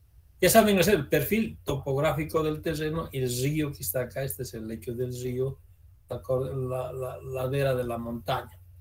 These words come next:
Pero geológicamente, ¿de qué está formado? De estos amarillos que se llaman acuíferos.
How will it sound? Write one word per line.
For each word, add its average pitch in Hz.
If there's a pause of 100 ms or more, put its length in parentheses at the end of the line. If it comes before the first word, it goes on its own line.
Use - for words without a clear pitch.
(380)
Pero 165
geológicamente, 165
¿de 147
qué 202
está -
formado? 147
De 156
estos 165
amarillos 139
que 127
se 117
llaman 117
acuíferos. 123